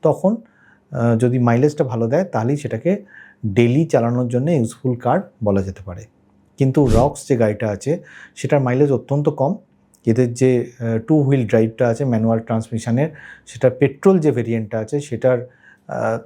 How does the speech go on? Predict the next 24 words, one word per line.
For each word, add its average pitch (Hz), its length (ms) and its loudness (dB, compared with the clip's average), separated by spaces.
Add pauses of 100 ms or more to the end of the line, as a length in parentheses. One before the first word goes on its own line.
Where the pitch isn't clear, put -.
দাম, 123 380 0
আহ, 107 200 -8
সেটার 120 320 0
দাম 120 180 0
কত? 120 300 -4 (320)
চোদ্দ 123 220 2
পনেরো 131 260 0
লাখ 127 200 0
টাকার 131 220 -4
মতো, 123 200 -4
পনেরো 127 260 0
লাখ 127 160 0
টাকা 127 160 -4
থেকে 127 160 -4
শুরু 120 260 -2
হচ্ছে 127 200 0
বেস 117 260 0
মডেলটা, 120 320 0
কিন্তু 127 320 -2
এটার 123 200 0
মাইলেজ 143 460 2
দিচ্ছে 156 360 -2 (440)
বারো 117 380 2
কিলোমিটার 120 540 -2